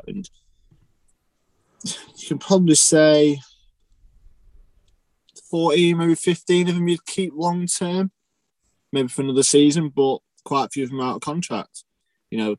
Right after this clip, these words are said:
looking at the, if you look at the two lads who played the most minutes, both of them are out of contract at the end of the season in Hughes and Story.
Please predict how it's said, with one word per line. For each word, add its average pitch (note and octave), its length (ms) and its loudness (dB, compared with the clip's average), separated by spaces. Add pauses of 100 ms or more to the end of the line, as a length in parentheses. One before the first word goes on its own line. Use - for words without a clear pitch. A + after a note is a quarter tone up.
(1200)
looking C#3 380 -2
at A#2+ 60 -4
the, B2+ 420 -2
if - 160 -4
you E3 60 6
look F3 200 4
at C#3 120 0
the D3 140 4
two E3 280 2
lads D3+ 200 -2
who C#3+ 100 -2
played C3+ 260 -4
the B2+ 60 -8
most C3 280 -4
minutes, A2+ 480 -6
both C#3 260 0
of - 20 -20
them C3 140 -6
are A#2+ 120 0
out D#2 60 -8
of - 60 -14
contract - 340 -8
at - 40 -8
the A#2+ 60 -6
end A2+ 80 -6
of G#2+ 40 -8
the - 60 -8
season A2 360 -6
in G#2+ 80 -8
Hughes A2 300 -8
and G#2 100 -10
Story. G#2+ 480 -6